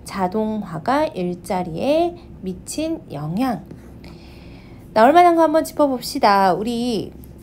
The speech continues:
순서로 한번 먼저 끊어볼게요. but. 사 번에서 한번 끊고 다시 한번 또 but 나왔죠. 칠 번. 그 다음에 십 번.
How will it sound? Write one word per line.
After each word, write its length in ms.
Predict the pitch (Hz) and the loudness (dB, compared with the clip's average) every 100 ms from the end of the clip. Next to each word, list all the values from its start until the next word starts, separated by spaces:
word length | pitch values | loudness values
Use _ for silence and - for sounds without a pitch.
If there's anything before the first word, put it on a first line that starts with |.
| - - | -20 -18
순서로 440 | - 381 415 392 | -4 2 6 6
한번 260 | 370 339 277 | 6 6 4
먼저 260 | 233 254 | 2 0
끊어볼게요. 960 | 262 277 269 240 220 233 185 190 285 320 | 0 0 0 -2 -4 -4 -2 2 2 2
but. 340 | 208 190 - - - | 2 2 -2 -14 -16
사 300 | - - 180 | -14 -8 -4
번에서 460 | 180 285 320 311 311 | 4 4 4 -2 -2
한번 300 | 294 285 269 | 0 0 -2
끊고 880 | 285 269 269 247 240 247 247 247 254 - - - | -2 -2 -2 -2 0 2 2 2 -2 -16 -20 -8
다시 300 | 180 185 311 | -4 0 2
한번 200 | 302 294 | 2 0
또 100 | 269 | -2
but 260 | 240 226 | -2 -2
나왔죠. 500 | 190 156 160 - 180 | -4 -6 -8 -10 -14
칠 420 | - 320 320 311 | -8 -4 -2 -2
번. 540 | 277 139 151 262 330 320 - - - | -2 -2 0 0 0 -4 -14 -20 -20
그 120 | - 185 | -14 -6
다음에 340 | 170 156 226 | -4 -2 -6
십 320 | 220 - - | -6 -8 0
번. 200 | 262 - | 0 0